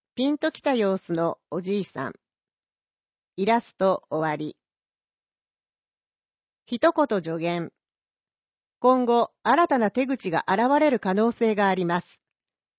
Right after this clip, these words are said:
国民生活センターでは、新型コロナウイルスに関連した情報発信を行っています。国民生活センター、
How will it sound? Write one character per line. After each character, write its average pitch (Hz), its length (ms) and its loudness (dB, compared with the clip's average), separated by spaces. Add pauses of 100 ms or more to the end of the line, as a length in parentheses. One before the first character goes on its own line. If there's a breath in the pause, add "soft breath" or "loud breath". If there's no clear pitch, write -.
(220)
国 226 280 0
民 320 180 2
生 311 220 2
活 302 220 0
セ 302 180 0
ン 285 60 0
タ 226 180 4
ー 196 40 2
で 170 140 0
は、 160 260 0 (260)
新 294 280 0
型 311 240 2
コ 285 160 0
ロ 294 100 4
ナ 294 160 2
ウ 285 140 0
イ 294 60 0
ル 269 100 0
ス - 120 -6
に 180 120 0
関 202 260 0
連 202 200 2
し - 100 -12
た 175 260 2 (100)
情 233 220 4
報 302 220 2
発 302 260 -4
信 247 260 0
を 160 140 2
行 165 120 -4
っ 170 220 -2
て 165 140 -6
い 156 100 -2
ま 147 180 -2
す。 - 180 -18 (1300)
国 214 260 -4
民 233 160 0
生 214 180 -2
活 202 180 -6
セ 190 200 -4
ン 165 60 -6
タ 117 360 -4
ー、 - 40 -20